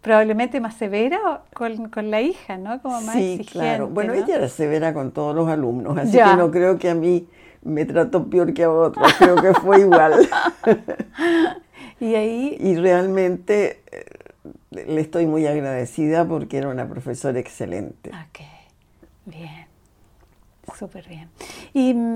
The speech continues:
Speaker 1: y luego vino un tiempo de salir de Chile.
Speaker 2: Claro, bueno, me fui a, conseguí una beca para ir a Estados Unidos y fui a estudiar con Claudia Rao, que
Speaker 1: Ya.
Speaker 2: yo ya conocía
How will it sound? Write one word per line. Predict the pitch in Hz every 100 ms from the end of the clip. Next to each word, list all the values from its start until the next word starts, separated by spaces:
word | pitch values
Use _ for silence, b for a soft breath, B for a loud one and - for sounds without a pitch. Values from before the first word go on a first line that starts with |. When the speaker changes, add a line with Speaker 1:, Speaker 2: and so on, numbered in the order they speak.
| 226 - - 254
Speaker 1:
y |
luego | 226 247 269 285 277 269 262 254 226
vino | 240 247 247 240 240 233
un | 254 226 220
tiempo | 240 240 247 240 262
de | 240 220 220 214 - _
salir | - 240 214 254 262
de | 240 220
Chile. | - 170 190 - _ _
Speaker 2:
Claro, | - 160 120 127
bueno, | 139 143 147
me | 151 151
fui | 190 180
a, | 175 _ - 117 - - _ -
conseguí | - 165 - 160 165
una | 180 175
beca | 175 170 - 123
para | 143 127
ir | 127
a | 143
Estados | 147 151 156 160
Unidos | 165 165 165 185 240 B B B
y | - 156
fui | 165
a | 165
estudiar | 160 160 143
con | 151 160
Claudia | - 151 135 131 -
Rao, | 87 - - - b b b
que | - 143
Speaker 1:
Ya. | 147 -
Speaker 2:
yo | 160 156
ya | 139 151 180
conocía | 185 190 180 180 156 135 123 -